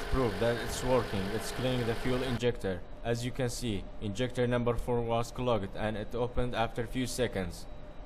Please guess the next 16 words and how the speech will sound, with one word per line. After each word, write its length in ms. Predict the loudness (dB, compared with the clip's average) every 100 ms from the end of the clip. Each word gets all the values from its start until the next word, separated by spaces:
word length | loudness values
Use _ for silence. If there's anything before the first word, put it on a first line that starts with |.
| -8 -8 -8 -6
So 240 | 2 2
it 140 | 2 2
means 340 | 2 2 0
it 240 | -6 -4 0
needs 300 | 0 -2 -6
few 240 | -2 -2
seconds 560 | 0 0 0 0 -2 -4
to 140 | -4
clean 280 | 2 2 4
the 80 | 2
fuel 240 | 0 0 0
injectors. 560 | 2 0 2 -2 -2 -4 -6 -6 -4 2
But 160 | 4 4
we 120 | 2
did 240 | 2 2 0 -4 -4 2
half 200 | 2